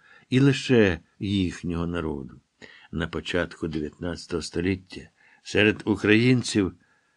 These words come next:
виникло зрозуміле невдоволення такою монополізацією слави та традицій Києва. Російські історики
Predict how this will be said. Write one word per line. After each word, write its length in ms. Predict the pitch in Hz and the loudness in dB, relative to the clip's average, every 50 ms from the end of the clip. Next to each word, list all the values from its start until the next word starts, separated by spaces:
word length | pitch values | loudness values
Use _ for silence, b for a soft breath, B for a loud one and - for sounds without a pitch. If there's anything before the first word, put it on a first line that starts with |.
| _ _ _ - | _ _ _ -8
виникло 640 | - - 95 127 151 151 156 147 - - 135 143 135 | -2 4 8 8 8 8 8 6 4 6 6 6 6
зрозуміле 720 | 110 95 117 127 123 107 104 127 135 147 156 156 151 147 143 | 6 6 6 6 6 6 6 8 8 10 8 8 8 8 8
невдоволення 920 | 139 135 131 123 110 123 120 120 131 151 151 143 135 123 113 104 92 - - _ _ _ _ _ _ _ | 8 8 8 8 6 6 8 10 10 10 10 10 10 8 6 4 2 0 -6 _ _ _ _ _ _ _
такою 520 | - 107 110 107 - 135 127 120 123 120 | 2 2 2 4 6 6 8 8 8 8
монополізацією 1120 | 117 120 127 127 127 127 123 127 131 127 127 123 113 104 117 120 123 123 - - 131 135 131 | 8 8 8 8 8 6 6 6 8 8 8 8 8 6 6 6 4 2 2 2 4 4 4
слави 560 | 131 - 123 117 110 104 98 95 104 120 131 - _ _ _ _ _ _ | 2 2 4 4 6 6 6 6 4 2 0 -4 _ _ _ _ _ _
та 180 | - 95 98 98 | 0 2 2 2
традицій 680 | 98 - 104 107 107 95 92 85 80 - - 104 110 | 2 0 0 0 2 2 2 0 0 0 -2 -2 -2
Києва. 480 | 113 - - 107 92 76 64 60 62 - _ _ _ _ _ _ b b b b b b b b b | -2 0 0 2 2 0 -2 -6 -12 -18 _ _ _ _ _ _ b b b b b b b b b
Російські 640 | 78 82 87 - - 87 90 87 - - - - 95 | -2 -2 -2 0 0 0 0 0 -2 -4 -4 -2 -2
історики 720 | 85 - - - - 117 123 110 87 - - 64 64 | -2 -2 -4 -2 -2 0 0 0 -2 -6 -8 -14 -14